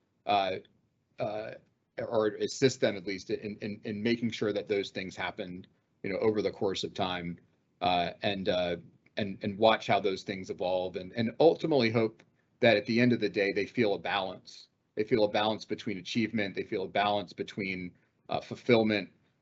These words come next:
uh, the heart, the head, um, all, uh, all get, uh, what they need, and, uh, you know, family at, at the same time, uh, which is the most important thing to all of us, um, is also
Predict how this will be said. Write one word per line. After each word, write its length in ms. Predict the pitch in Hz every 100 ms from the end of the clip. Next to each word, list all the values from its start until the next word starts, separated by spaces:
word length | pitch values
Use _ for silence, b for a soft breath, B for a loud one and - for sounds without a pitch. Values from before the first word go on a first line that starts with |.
| -
uh, 320 | 90 90 95 101
the 80 | 101
heart, 340 | - 123 120
the 80 | 101
head, 440 | - 110 104 95 - _ _ -
um, 280 | 104 92 92
all, 420 | - 113 110 107 113 _ _ 110
uh, 180 | 104 101 101 - -
all 220 | 107 107
get, 340 | 110 104 98 - _ -
uh, 260 | 107 98 92 104 -
what 240 | 117 -
they 160 | 107 101
need, 380 | 98 95 95
and, 320 | 101 98 92 90 _ _ _ -
uh, 60 |
you 80 | 98
know, 60 | 95
family 760 | - 120 113 110 104 98 98 - _ _ _ _ -
at, 440 | 113 - 117 107
at 100 | 113
the 80 | 107
same 300 | 98 104 101
time, 480 | 104 104 95 92 90 -
uh, 260 | 98 95 98 -
which 200 | 117 104
is 260 | 101 92 - _
the 80 | 104
most 200 | 104 101
important 360 | 95 110 95 -
thing 160 | 95
to 80 | 90
all 220 | 98 110
of 80 | 92
us, 360 | 87 87 - - _ _ _ -
um, 240 | 95 90 -
is 160 | 107
also 540 | 113 104 110 98 92